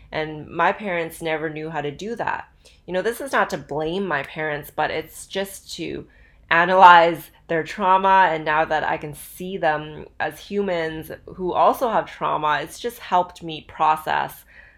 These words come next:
my own wounds a lot more. So I bring up this whole piano thing because recently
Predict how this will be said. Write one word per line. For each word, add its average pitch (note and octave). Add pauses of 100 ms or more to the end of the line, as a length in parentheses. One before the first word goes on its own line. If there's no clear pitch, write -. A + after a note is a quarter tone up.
my D#3+
own E3
wounds D#3
a D#3+
lot D3+
more. C#3+ (720)
So F#3 (320)
I F#3
bring B3+
up G#3
this F#3
whole F#3
piano E3+
thing D#3
because D3
recently D#3+